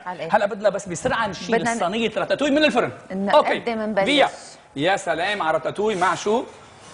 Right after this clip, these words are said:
Speaker 2: مع جبنة التشيدر. طلعي.
Speaker 1: عظيم.
Speaker 2: شوف الجمال.
Speaker 1: هلا أنا
Speaker 2: منيح هيك؟
Speaker 1: بفضلها هيك عن اللي عملتها امبارح، إنه
Speaker 2: ولا؟
Speaker 1: بس هيدا، إيه.
Speaker 2: بس فيك تعملي هيك
Speaker 1: بتحس
Speaker 2: وفيك تعملي هيك، لك وين
Speaker 1: أوكي.
Speaker 2: حطيناها. هلا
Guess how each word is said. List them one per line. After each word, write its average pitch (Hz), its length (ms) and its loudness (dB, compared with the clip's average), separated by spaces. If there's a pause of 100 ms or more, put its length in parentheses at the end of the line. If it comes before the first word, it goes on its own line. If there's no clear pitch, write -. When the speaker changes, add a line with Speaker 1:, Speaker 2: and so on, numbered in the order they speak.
(200)
Speaker 2:
مع 143 140 4
جبنة 165 300 -2
التشيدر. 113 300 -2
طلعي. - 380 0 (1160)
Speaker 1:
عظيم. 175 440 0
Speaker 2:
شوف 156 100 2
الجمال. 156 400 2 (340)
Speaker 1:
هلا 226 140 6
أنا 180 80 4
Speaker 2:
منيح - 200 4
هيك؟ 170 140 8
Speaker 1:
بفضلها 311 300 2
هيك 175 140 -4 (380)
عن 208 160 2
اللي 208 180 2
عملتها 214 340 2
امبارح، 190 420 0
إنه 160 160 0
Speaker 2:
ولا؟ 208 320 6
Speaker 1:
بس - 60 -10
هيدا، 180 360 -2
إيه. 208 180 0 (100)
Speaker 2:
بس 240 140 4 (160)
فيك 220 240 -2
تعملي 226 220 2
هيك 269 120 0
Speaker 1:
بتحس 262 140 0
Speaker 2:
وفيك 202 180 -4
تعملي 147 280 0
هيك، 160 160 2
لك 196 80 4
وين 226 80 0
Speaker 1:
أوكي. 175 120 0
Speaker 2:
حطيناها. 165 560 2
هلا 190 120 -6